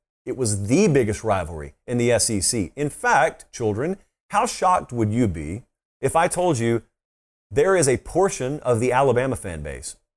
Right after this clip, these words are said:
fifty or sixty, seventy years old, that still consider Tennessee their biggest rival, not Auburn?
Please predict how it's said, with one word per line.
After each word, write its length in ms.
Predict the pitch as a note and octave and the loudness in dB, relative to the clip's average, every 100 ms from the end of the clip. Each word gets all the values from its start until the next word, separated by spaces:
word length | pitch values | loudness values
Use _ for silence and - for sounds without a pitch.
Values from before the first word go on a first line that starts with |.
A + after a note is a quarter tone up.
| _ | _
fifty 540 | - C3+ - - C3+ | -4 -2 -2 -2 0
or 80 | B2 | 0
sixty, 800 | - C#3 - - C3 C3 B2+ B2+ _ | 0 -4 -4 -2 0 2 0 -4 _
seventy 520 | - - B2 B2+ B2+ | -8 0 0 2 0
years 260 | B2 B2+ A2+ | 0 2 2
old, 320 | B2 B2 G#2+ _ _ _ _ | 4 2 0 _ _ _ _
that 200 | A2 C3 | -4 -2
still 540 | - - - D3 E3+ F3 | 0 -2 0 2 2 0
consider 480 | D3 C3 D#3 C#3 | -2 -2 0 0
Tennessee 540 | B2+ C#3+ C3 - E3+ D#3+ | 0 -4 -4 -2 -2 0
their 180 | A#2+ A2+ | 2 2
biggest 400 | A2 D3+ D3+ B2+ | 0 0 -2 -4
rival, 440 | C#3+ F3 D#2+ - | -4 -6 -8 -14
not 300 | G2 A2 G3 | -8 -2 2
Auburn? 440 | A#3+ C4+ D3+ D2+ | 4 2 0 -6